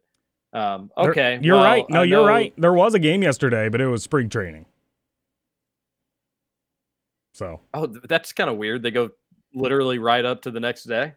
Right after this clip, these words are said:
Speaker 2: Well, they had the lockout, so everything's all thrown off this year time-wise.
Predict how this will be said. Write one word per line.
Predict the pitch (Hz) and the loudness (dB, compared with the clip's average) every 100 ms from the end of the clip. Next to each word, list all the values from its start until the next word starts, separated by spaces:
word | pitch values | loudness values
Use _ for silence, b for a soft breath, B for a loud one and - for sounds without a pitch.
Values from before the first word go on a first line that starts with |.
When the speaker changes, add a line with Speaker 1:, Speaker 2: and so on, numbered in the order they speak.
| - | 0
Speaker 2:
Well, | 165 143 | 0 0
they | 147 | 0
had | 170 151 | 0 2
the | |
lockout, | 143 190 208 90 87 - | 4 4 2 -2 -4 -2
so | 139 127 123 | 2 2 2
everything's | 135 135 139 127 | 2 0 0 0
all | 123 113 | 0 2
thrown | 131 117 | 0 0
off | 139 131 | -2 -4
this | 98 - | -8 -8
year | 98 | -8
time-wise. | 104 117 85 76 78 | -6 -6 -8 -12 -16